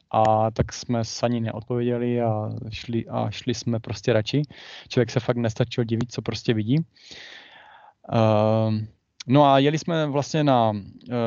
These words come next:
zastávku metrem, kdy jsme vlastně, kde byl úplně mnohem zase větší klid. Fakt jako ten klid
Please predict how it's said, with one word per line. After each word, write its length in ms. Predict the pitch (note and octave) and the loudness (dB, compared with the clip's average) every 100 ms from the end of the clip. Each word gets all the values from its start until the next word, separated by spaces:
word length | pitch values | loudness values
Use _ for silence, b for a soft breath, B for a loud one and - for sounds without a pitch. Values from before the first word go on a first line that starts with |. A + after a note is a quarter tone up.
| A2 A2 A2 G#2+ G#2+ G#2+ - - - A2 | 0 0 -2 -2 -4 -6 -10 -14 -14 -4
zastávku 400 | B2 D#3 - B2 | -2 -2 -2 0
metrem, 400 | D#3 F3 F3 D#3+ | 2 4 4 2
kdy 180 | C3+ | -2
jsme 220 | C3 D3 C3+ | -2 2 2
vlastně, 540 | C3 - D3 C3+ C3 | 2 0 2 4 4
kde 160 | G#2+ B2+ | 2 0
byl 120 | C#3 | -2
úplně 240 | B2+ C3+ | 2 4
mnohem 300 | C3+ A#2 C3+ | 4 2 2
zase 260 | A#2+ - C#3 | 0 0 0
větší 280 | B2 B2 D3+ | 0 -4 -6
klid. 400 | G#2+ A2 - A2+ G#2+ - - - | -4 -6 -6 -20 -20 -20 -20 -4
Fakt 280 | D3 - - | -4 -4 -4
jako 320 | C3+ C3+ A#2+ A2+ _ - | -6 -4 -6 -10 _ -2
ten 280 | B2+ B2+ | 0 0
klid 260 | B2 B2+ B2 | -2 -4 -4